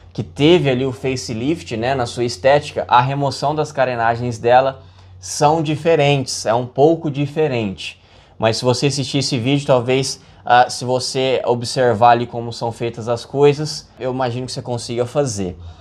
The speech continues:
Eu também tenho o manual de serviços da Versys dois mil e vinte e dois pra trás e da vinte e três.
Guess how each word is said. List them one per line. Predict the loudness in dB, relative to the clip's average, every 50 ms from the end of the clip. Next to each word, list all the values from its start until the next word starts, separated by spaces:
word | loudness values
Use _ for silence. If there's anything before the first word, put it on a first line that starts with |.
| -8 -2
Eu | -2 0
também | 2 2 4 4 4 4 4 2
tenho | 0 0 2
o | 2
manual | 2 2 4 6 6 6 6
de | 4 -2
serviços | -4 -4 -2 -2 -2 -2 -2 -2 -2 -2 -2 -4 -6 -8 -2 2
da | 4 4 4
Versys | 4 4 4 4 4 2 0 -6 -10 -10 -6
dois | -4 -4 -4 -4 -4
mil | -6 -6 -6 -4 -4
e | -4 -4
vinte | -4 -6 -8 -8 -8 -8
e | -4
dois | -2 -2 -2 -2
pra | 2 2 2 2
trás | 4 4 4 6 6 6 6 2 0 -4
e | 0
da | 0 2 2
vinte | 2 -2 -6 -8 -10
e | -14
três. | -10 -6 -2 -2 0 0 0 -2 -4 -8 -10